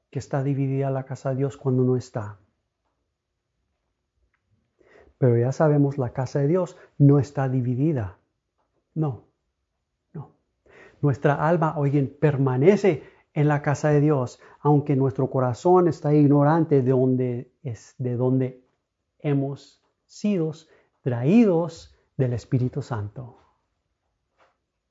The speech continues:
De Dios Padre, por medio de la obra del Espíritu Santo,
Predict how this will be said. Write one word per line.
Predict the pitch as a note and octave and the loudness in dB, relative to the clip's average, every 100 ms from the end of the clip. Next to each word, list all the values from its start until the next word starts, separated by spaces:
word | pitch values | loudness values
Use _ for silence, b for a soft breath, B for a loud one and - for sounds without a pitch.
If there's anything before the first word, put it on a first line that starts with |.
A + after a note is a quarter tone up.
| _ C3 | _ -8
De | |
Dios | B2 A#2 G#2 | -6 -6 -4
Padre, | - D3+ F3 E3+ | 2 4 4 2
por | E3 B2+ | -2 -6
medio | A#2 A#2+ | -6 -4
de | |
la | A#2 | -4
obra | A2+ A#2+ | -4 -6
del | A2 | -6
Espíritu | G#2+ F3 E3 E3 | -4 -2 -2 -4
Santo, | - G3+ G#3+ A#3+ A#3 | 2 4 4 0 -2